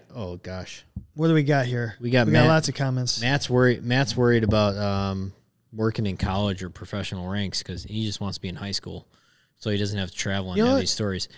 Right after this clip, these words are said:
Speaker 1: I w-, this is what I'm,
Speaker 2: That's
Speaker 1: this is what I'm gonna tell you, Matt. Um, those stories are some of the greatest parts of being an athletic trainer. I mean,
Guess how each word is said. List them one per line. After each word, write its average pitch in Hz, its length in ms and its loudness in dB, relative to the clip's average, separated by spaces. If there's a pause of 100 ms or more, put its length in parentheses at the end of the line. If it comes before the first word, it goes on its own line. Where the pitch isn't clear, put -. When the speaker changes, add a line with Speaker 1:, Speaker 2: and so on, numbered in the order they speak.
(200)
Speaker 1:
I 135 120 4
w-, 170 180 4
this 151 180 4
is 156 100 2
what 143 140 6
I'm, 127 80 6
Speaker 2:
That's - 180 2
Speaker 1:
this 143 200 0
is 160 60 4
what 156 100 6
I'm 139 80 4
gonna 127 100 4
tell 123 220 0
you, 98 100 2
Matt. 90 300 -4 (480)
Um, 95 500 -2 (1500)
those 127 360 6
stories 123 800 4 (140)
are 95 640 -4 (520)
some 123 340 2
of 120 60 2
the 101 80 2 (180)
greatest 101 840 -2
parts 98 460 -4
of 95 240 -8
being 92 260 -8
an 92 60 -6
athletic 87 360 -10
trainer. 85 360 -14 (340)
I 113 80 -4
mean, 113 240 2